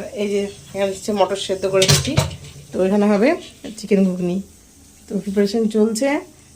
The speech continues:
তো ওটাটা হয়ে যাক, তো তারপরে তোমাদের দেখাচ্ছি। দেখো ধোঁয়া উঠছে, প্রচণ্ড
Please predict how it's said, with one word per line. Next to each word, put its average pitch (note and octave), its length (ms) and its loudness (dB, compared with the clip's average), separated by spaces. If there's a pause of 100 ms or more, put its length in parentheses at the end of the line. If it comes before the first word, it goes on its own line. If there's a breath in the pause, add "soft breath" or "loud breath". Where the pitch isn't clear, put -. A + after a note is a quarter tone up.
(180)
তো F#3 60 2 (160)
ওটাটা G#3+ 340 4
হয়ে A#3 180 6
যাক, B3 200 4
তো A#3 60 2 (120)
তারপরে G#3+ 280 2
তোমাদের A3 280 0
দেখাচ্ছি। G3+ 360 -2 (220)
দেখো G3 260 0
ধোঁয়া G3+ 240 4
উঠছে, G3+ 260 -4 (680 loud breath)
প্রচণ্ড A3+ 320 0